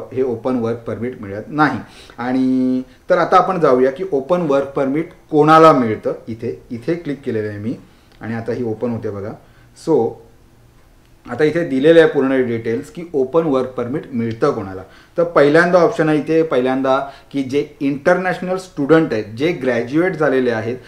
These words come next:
आणि ते पोस्ट ग्रॅज्युएशनसाठी apply करणार आहेत, तर तिथे post graduation, अ, साठी एक ओप-, post graduation work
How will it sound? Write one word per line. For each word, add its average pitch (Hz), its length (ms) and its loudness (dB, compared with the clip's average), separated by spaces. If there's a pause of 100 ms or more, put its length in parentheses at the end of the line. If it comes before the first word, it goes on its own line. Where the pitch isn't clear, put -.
(160)
आणि 135 200 0
ते 165 300 0 (240)
पोस्ट 175 420 0
ग्रॅज्युएशनसाठी 147 1500 0 (280)
apply 165 400 4
करणार 143 320 4
आहेत, 117 160 0 (100)
तर 156 40 2
तिथे 151 340 -6
post 185 360 0
graduation, 165 720 -2 (320)
अ, 143 340 2
साठी 151 240 -2
एक 156 280 -2
ओप-, - 240 -2 (180)
post 185 300 4
graduation 147 680 0
work 156 280 0